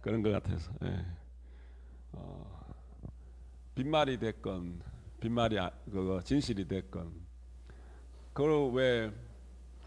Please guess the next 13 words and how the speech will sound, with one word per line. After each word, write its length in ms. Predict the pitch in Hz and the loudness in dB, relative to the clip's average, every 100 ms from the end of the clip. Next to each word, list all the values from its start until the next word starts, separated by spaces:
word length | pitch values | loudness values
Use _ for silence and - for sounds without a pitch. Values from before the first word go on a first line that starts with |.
| - - - - - - - | -16 -16 -16 -16 -16 -16 -10
그 160 | - 117 113 | -4 2 8
내 640 | 135 156 165 165 160 - | 10 12 10 6 4 0
씨름을 440 | - 294 185 135 | 0 4 4 4
했는데 600 | 113 113 110 98 95 90 - | 2 0 0 0 0 0 -2
칭-, 360 | - 107 101 - - - - | -2 0 -2 -6 -14 -16 4
거짓은, 600 | 139 175 208 - 160 156 | 6 8 6 2 0 -2
"아, 140 | - 123 | 0 2
저 120 | 139 | 4
사람이 260 | 208 196 151 | 4 4 2
거짓말, 460 | 147 294 285 269 | 0 0 0 -2
거짓말로 460 | - 160 214 202 143 | 0 -2 4 6 6
나를 200 | 127 117 | 4 2
칭찬하는구나. 920 | - 156 123 104 92 92 87 82 | -2 -6 -4 -2 0 -2 -4 -4